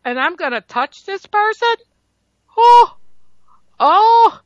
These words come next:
I mean, it, it's like I get the heebie-jeebies when I see what's in other people. And when I see what comes out of people, oh, gosh.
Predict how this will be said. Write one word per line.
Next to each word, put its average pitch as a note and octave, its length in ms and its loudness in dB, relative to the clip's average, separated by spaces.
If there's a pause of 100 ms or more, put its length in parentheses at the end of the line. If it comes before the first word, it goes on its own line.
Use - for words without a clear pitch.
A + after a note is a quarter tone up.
(420)
I C4+ 160 -2
mean, C4 480 -8
it, D4 260 -8
it's C#4 240 -10
like A3+ 300 -6 (120)
I D#4+ 140 -4
get - 220 -12
the F3 100 -18
heebie-jeebies F#3 960 -16 (1160)
when G3+ 200 -6
I G3 180 -4
see G#3 340 -10
what's F3+ 260 -16
in E3+ 160 -10
other D#3+ 240 -10
people. - 480 -14 (1700)
And G3+ 160 -6
when G3 160 -4
I F#3+ 100 -6
see C4 240 -8
what B3 180 -8
comes A3+ 280 -8
out A3+ 220 -2
of E4+ 120 -12
people, G4 500 -6 (1300)
oh, A#3+ 680 -4 (100)
gosh. - 720 -6